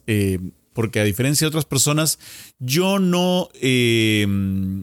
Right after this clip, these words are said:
yo no he tenido miedo a envejecer. De repente, al principio sí, cuando era más chico.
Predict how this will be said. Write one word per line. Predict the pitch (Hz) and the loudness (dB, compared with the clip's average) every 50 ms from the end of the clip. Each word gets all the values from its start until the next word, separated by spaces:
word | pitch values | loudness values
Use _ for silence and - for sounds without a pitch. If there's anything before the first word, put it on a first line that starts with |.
| - - _ _ _ _ _ _ _ _ _ _ _ - | -10 -12 _ _ _ _ _ _ _ _ _ _ _ -10
yo | 135 127 131 151 165 175 | -6 -2 0 0 2 2
no | 175 175 175 180 175 | 2 2 2 0 -2
he | - - 156 139 | -2 -2 -6 -2
tenido | - 147 151 156 156 151 151 151 151 151 151 147 151 - - - 113 117 - - | -2 0 0 2 2 2 2 2 2 2 2 0 0 -2 -4 -8 -10 -10 -10 -6
miedo | 104 135 143 147 151 156 151 147 | -4 0 2 2 2 2 2 2
a | 147 | 0
envejecer. | 143 139 131 110 98 104 - - - 117 101 78 73 _ _ _ _ _ _ - - - _ _ _ | 0 0 0 0 0 0 0 0 0 0 -2 -2 -6 _ _ _ _ _ _ -20 -20 -20 _ _ _
De | - 175 202 | -4 -2 -2
repente, | 190 190 - 330 339 330 - 320 320 - - - _ _ _ _ _ | -2 -2 -2 -2 -2 0 0 -2 -2 -2 -6 -10 _ _ _ _ _
al | - 147 143 120 | -4 -2 -2 -2
principio | - 127 123 107 - 190 190 165 170 131 | 0 0 0 0 0 0 -2 -2 -2 0
sí, | - - 202 185 143 | 0 0 0 0 0
cuando | - 117 110 113 127 | 0 0 0 0 0
era | 135 139 | 0 0
más | 139 135 - | 0 -2 0
chico. | - - 190 185 139 - - 101 90 - | -2 -2 -2 -2 -2 -2 -4 -4 -4 -4